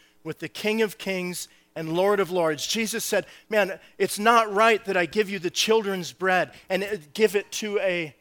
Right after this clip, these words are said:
he calls her a dog. A common word for Gentiles. And is it a, a brush off or an insult? No, I think it's, I think it's a parable, and she gets it. She gets it. You, you know what's funny?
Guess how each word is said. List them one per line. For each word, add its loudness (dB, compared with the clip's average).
he -12
calls -8
her -6
a -6
dog. -6
A -2
common 6
word 4
for -2
Gentiles. -2
And 0
is 0
it 2
a, 0
a -2
brush -2
off 0
or -4
an -8
insult? -2
No, 4
I 6
think -6
it's, -4
I -4
think -6
it's -8
a -6
parable, -2
and -8
she -4
gets -8
it. -12
She -6
gets 0
it. -4
You, 0
you -2
know 2
what's -2
funny? 0